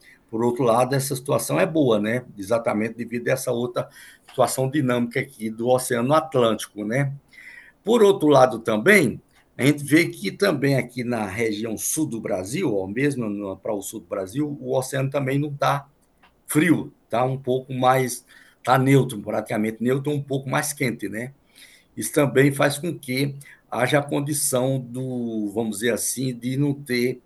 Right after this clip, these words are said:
uma man-, uma, uma maneira de tá do, do frio chegar aqui no sul do Brasil também com mais intensidade, né?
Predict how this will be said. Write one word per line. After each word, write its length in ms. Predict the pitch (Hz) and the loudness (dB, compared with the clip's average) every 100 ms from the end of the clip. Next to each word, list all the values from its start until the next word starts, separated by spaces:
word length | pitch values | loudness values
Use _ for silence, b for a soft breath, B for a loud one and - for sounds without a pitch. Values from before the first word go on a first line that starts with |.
| b b _ - | b b _ -6
uma 220 | 117 120 | 0 2
man-, 380 | 123 117 113 113 | 2 0 -2 -4
uma, 440 | 113 107 98 92 - | -2 0 -2 -6 -6
uma 460 | 104 101 101 95 | -4 -4 -4 -4
maneira 500 | 98 104 101 107 113 | -4 -2 -2 -2 -2
de 180 | 113 113 | -4 -10
tá 460 | - 107 107 107 104 - _ _ _ _ _ _ - 92 | -4 -2 -2 -4 -6 -10 _ _ _ _ _ _ -20 -8
do, 560 | 104 101 98 95 87 76 b b b b b | -2 -2 -2 -8 -12 -20 b b b b b
do 180 | - 123 | -6 -4
frio 280 | 117 - 123 | -2 -2 -2
chegar 400 | - 151 120 113 | 0 2 2 2
aqui 240 | 113 - 110 | 0 -4 -2
no 140 | 104 | -2
sul 220 | - 107 | -4 -8
do 100 | 101 | -4
Brasil 300 | 101 101 104 | -2 0 0
também 340 | 104 123 110 113 | -2 -2 -2 -4
com 100 | 117 | -2
mais 220 | 117 123 | 0 0
intensidade, 640 | 120 147 139 - 104 95 95 | 0 -2 -2 -2 -2 -2 -4
né? 180 | 120 | -6